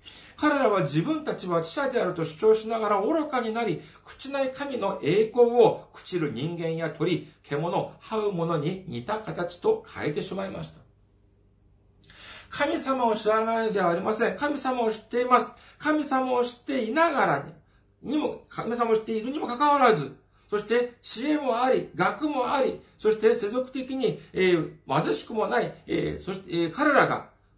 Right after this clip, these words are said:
本当に愚かにも偶像に仕えます。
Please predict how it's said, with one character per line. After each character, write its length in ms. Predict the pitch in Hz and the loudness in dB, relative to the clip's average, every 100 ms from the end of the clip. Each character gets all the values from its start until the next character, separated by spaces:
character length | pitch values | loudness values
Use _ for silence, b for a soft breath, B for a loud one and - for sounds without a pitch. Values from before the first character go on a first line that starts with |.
| _ _ _ _ _ | _ _ _ _ _
本 180 | 156 156 | -6 -4
当 40 | |
に 80 | 156 | -2
愚 240 | 147 185 | 0 -2
か 100 | 143 | -4
に 100 | 143 | -6
も 340 | 123 143 170 - | -6 -8 -8 -10
偶 360 | 104 131 170 170 | -6 0 2 0
像 240 | 170 165 | 0 -2
に 260 | 165 202 - | -2 -4 -12
仕 120 | - - | -14 -4
え 160 | 165 170 | 0 2
ま 140 | |
す。 100 | 175 | 0